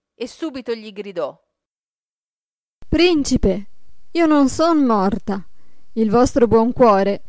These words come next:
Speaker 2: m'ha fatto indovinare il vostro pentimento e con un'astuzia innocente vi ho risparmiato un delitto."
Speaker 1: E qui Finetta narrò al principe lo stratagemma della donna di paglia.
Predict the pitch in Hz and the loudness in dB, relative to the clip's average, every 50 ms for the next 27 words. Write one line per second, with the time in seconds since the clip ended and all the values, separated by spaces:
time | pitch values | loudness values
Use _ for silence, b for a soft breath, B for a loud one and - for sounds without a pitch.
0 | - - - - 247 277 - - 294 311 - 302 294 269 302 269 285 277 311 320 | -12 -12 -4 0 0 2 4 4 2 2 2 0 0 2 2 2 2 2 2 4
1 | 311 311 269 247 311 311 - - 311 - 302 294 285 - 294 277 285 262 226 214 | 4 2 4 2 2 2 4 2 2 2 4 2 2 2 2 4 4 2 2 0
2 | 220 - - - - - - - - - - - - - - 233 - - 233 226 | -2 -4 -6 -6 -6 -8 -12 -12 -12 -12 -12 -12 -10 -2 -2 0 2 2 2 2
3 | 214 202 208 202 - - 254 254 - - 233 208 202 202 202 - 240 247 269 285 | 2 0 -2 -2 -2 -2 -2 -2 0 0 0 0 0 -2 -2 0 0 0 0 -2
4 | 277 - 285 - - - 254 254 285 277 277 262 - - 269 277 269 294 320 - | -2 -4 -6 -6 -6 -6 0 2 2 2 2 2 0 0 0 0 0 0 0 0
5 | 294 285 269 285 262 262 208 - - - - 175 208 - - - - - _ _ | -2 -2 0 0 0 -2 -4 -6 -8 -8 -8 -8 -8 -10 -16 -18 -20 -20 _ _
6 | _ _ _ _ _ _ _ _ - 349 349 - 277 285 269 - 196 208 214 233 | _ _ _ _ _ _ _ _ -18 -18 -16 -12 -12 -12 -12 -10 -12 -10 -8 -8
7 | 247 254 _ - 190 160 b b b b b 202 220 226 226 226 226 196 190 202 | -8 -8 _ -6 -6 -6 b b b b b -4 -4 -4 -2 2 2 4 4 2
8 | 208 - 190 185 220 226 220 - 196 - 185 175 180 175 - - 202 214 - 226 | 0 -4 -10 -10 -10 -10 -12 -12 -10 -8 -8 -8 -8 -8 -8 -6 -6 -6 -4 -4
9 | 220 208 185 190 180 185 185 185 170 170 170 180 196 208 208 185 170 165 165 170 | -6 -2 -2 -2 -2 -2 -4 -6 -8 -8 -8 -8 -6 -6 -6 -4 -4 -4 -4 -6
10 | 165 165 165 165 - - 151 147 151 160 165 165 170 165 - | -10 -14 -14 -12 -10 -6 -6 -6 -6 -8 -10 -10 -10 -10 -10